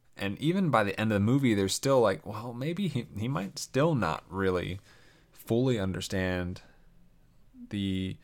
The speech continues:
gravity of the scenario and situation that he's in,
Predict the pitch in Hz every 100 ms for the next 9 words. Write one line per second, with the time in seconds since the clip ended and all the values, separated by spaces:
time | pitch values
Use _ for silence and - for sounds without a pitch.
0 | - _ _ - 92 90 110 123 95 87
1 | 87 90 - 87 90 107 101 87 85 85
2 | - 90 90 92 107 98 80 80 92 90
3 | 85 92 113 98 - 107